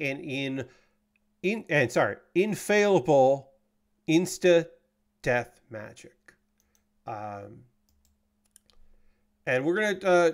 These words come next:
and that was a new segment that will probably return next Saturday, because I will most likely, I, I, I know next Saturday I'm gonna be fucking busy and probably won't get to, to watch Whisper Me a Love Song until Sunday.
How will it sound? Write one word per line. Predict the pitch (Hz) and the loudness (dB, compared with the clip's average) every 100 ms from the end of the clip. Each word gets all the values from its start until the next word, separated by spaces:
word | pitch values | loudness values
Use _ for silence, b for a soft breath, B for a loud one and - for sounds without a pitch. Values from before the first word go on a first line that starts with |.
| 165 | 0
and | 151 | 4
that | 180 214 | 6 6
was | 170 165 180 - - | 4 2 2 -6 -6
a | 151 | -4
new | 139 220 | -4 -6
segment | 180 175 143 156 185 127 | -4 0 0 0 -4 -2
that | 139 147 | -4 -4
will | 143 | -10
probably | - 151 156 180 | -2 4 4 4
return | 156 151 160 156 139 | 0 -2 -2 -4 -2
next | 151 175 | -4 -4
Saturday, | - 147 131 123 123 131 143 b b b - | 0 2 4 2 2 0 -2 b b b -12
because | 123 127 131 127 - _ _ _ - | -12 -2 0 0 -4 _ _ _ -8
I | 123 120 | -4 -2
will | 120 120 | -2 -2
most | 123 127 - | -2 -2 0
likely, | 139 135 139 135 143 _ _ - | 0 0 -4 -6 -8 _ _ -6
I, | 117 - 127 | -4 0 0
I, | 110 | -2
I | 123 123 | -4 -4
know | 117 170 151 | 2 2 2
next | 139 - | 0 -6
Saturday | 170 165 135 120 | 0 0 2 0
I'm | 120 | -2
gonna | 117 123 | -4 -6
be | 123 | -6
fucking | 123 123 113 | -8 -8 -10
busy | 139 120 117 b b b | -8 -6 -8 b b b
and | 170 | -12
probably | - 151 156 139 | -2 -2 -2 -4
won't | 131 131 | -6 -6
get | 127 123 | -8 -8
to, | 127 117 - - | -8 -8 -10 -14
to | 123 | -6
watch | 117 - | -4 -4
Whisper | 135 120 127 | -8 -10 -6
Me | 120 | -4
a | 113 | -2
Love | 127 143 | -2 -4
Song | 143 113 110 b b 123 | -6 -8 -10 b b -14
until | 120 113 | -12 -12
Sunday. | 110 165 165 123 107 | -4 -2 0 0 -4